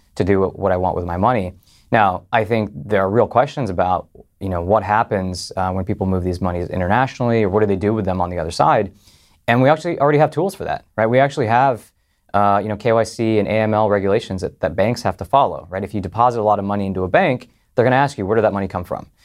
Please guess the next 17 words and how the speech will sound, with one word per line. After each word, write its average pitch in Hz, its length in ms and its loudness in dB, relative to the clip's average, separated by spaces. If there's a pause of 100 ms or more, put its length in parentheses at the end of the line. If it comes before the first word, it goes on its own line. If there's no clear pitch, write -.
(300)
Um, 101 520 2
and 104 200 0
what 117 120 4
are - 20 0
the 101 80 -4
source 101 220 -6
of 92 80 -14
funds?" - 380 -6 (380)
Um, 104 320 2
and 110 120 -4
if 101 100 -6
you 120 60 -4
try 131 200 2
to, 123 80 0
you 113 120 -4
know, 95 140 -4
go, 95 280 -2